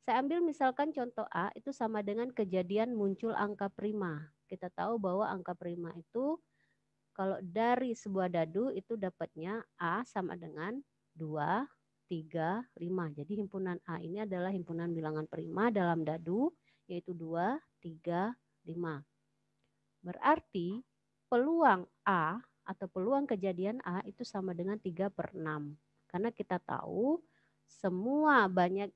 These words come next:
eh, semua sisi dalam sebuah dadu itu sebanyak enam. B itu adalah kejadian muncul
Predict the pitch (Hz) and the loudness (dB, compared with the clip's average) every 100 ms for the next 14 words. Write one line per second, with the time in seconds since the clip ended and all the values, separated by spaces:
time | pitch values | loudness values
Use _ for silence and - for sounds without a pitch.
0 | - - 180 - - 226 262 262 262 226 | -12 -6 -6 -6 -4 -2 2 2 2 -4
1 | 226 190 185 185 175 175 180 175 160 165 | 0 2 6 6 4 0 -4 -2 0 0
2 | 170 214 285 _ _ - 185 220 185 170 | 2 0 0 _ _ -16 -14 -12 -8 -4
3 | 160 180 202 _ 175 170 156 147 - _ | -2 -2 -4 _ -8 -4 -4 -6 -14 _
4 | _ _ _ _ _ _ _ _ _ _ | _ _ _ _ _ _ _ _ _ _
5 | _ _ _ _ _ _ _ _ _ _ | _ _ _ _ _ _ _ _ _ _
6 | _ _ - 226 262 208 240 285 - 233 | _ _ -2 10 12 12 8 0 -6 -4
7 | - 302 226 214 262 - 202 208 190 226 | 0 4 6 6 6 4 2 2 4 4
8 | 262 220 208 240 | 4 0 -2 -2